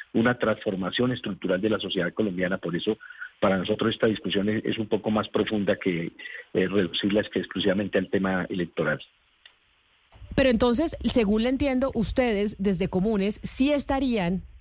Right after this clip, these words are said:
Speaker 2: en la, o sea, sí estarían dispuestos a que se convirtieran en un solo partido y a ustedes fusionarse, como lo proponen algunas voces dentro del pacto histórico, en una sola colectividad. Ustedes desde Comunes, que en la,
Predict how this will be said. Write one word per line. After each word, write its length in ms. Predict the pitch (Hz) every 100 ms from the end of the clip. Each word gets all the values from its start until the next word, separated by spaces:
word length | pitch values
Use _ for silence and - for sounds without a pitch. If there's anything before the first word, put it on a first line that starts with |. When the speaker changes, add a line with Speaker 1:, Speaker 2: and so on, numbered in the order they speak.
| - -
Speaker 2:
en 200 | 214 202
la, 100 | 180
o 100 | -
sea, 140 | 175 170
sí 140 | 226
estarían 340 | 196 247 254
dispuestos 580 | 254 - 247 226 240 240 - -
a 140 | - 208
que 100 | 214
se 140 | 202
convirtieran 640 | - 180 170 147 185 180 220
en 140 | 214
un 80 | 170
solo 240 | 165 208 208
partido 460 | 214 180 170 180
y 80 | 202
a 20 |
ustedes 380 | 180 185 170 180
fusionarse, 1000 | - - 226 - 190 180 185 180 214 208 - - -
como 220 | - 220
lo 120 | 208 185
proponen 460 | 180 196 185 196
algunas 380 | 233 185 180 190
voces 420 | 220 220 220 214 -
dentro 300 | 214 185 175
del 140 | 160
pacto 260 | 170 160 202
histórico, 420 | - 214 202 226
en 120 | 214 180
una 160 | 180
sola 240 | 190 220 220
colectividad. 720 | 233 208 185 165 196 311 -
Ustedes 360 | - 196 190
desde 220 | 208 214
Comunes, 420 | 226 196 180 190 -
que 260 | 233 190
en 140 | 175
la, 100 | 165